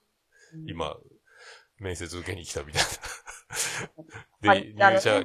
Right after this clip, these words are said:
Speaker 2: 入社は一応決めた、採用してあげる内定、
Speaker 1: うん。
Speaker 2: じゃあちょっと話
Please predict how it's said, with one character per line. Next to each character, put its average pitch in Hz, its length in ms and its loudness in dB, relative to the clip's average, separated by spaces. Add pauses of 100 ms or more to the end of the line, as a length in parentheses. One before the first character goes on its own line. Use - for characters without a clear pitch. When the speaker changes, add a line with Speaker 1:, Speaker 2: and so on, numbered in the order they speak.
Speaker 2:
入 127 160 0
社 165 100 10
は 165 40 12
一 160 160 8
応 160 60 8
決 - 120 -6
め 160 140 6
た、 180 200 8
採 156 180 4
用 170 120 8
し - 360 -2
て 160 100 6
あ 160 60 6
げ 156 60 2
る 151 80 0
内 139 220 0
定、 156 300 2
Speaker 1:
う - 80 -18
ん。 - 40 -20
Speaker 2:
じ 147 100 -6
ゃ - 20 -6
あ - 20 -6
ち 143 60 -6
ょ 139 40 -4
っ - 20 -20
と 127 100 -4 (400)
話 113 580 -4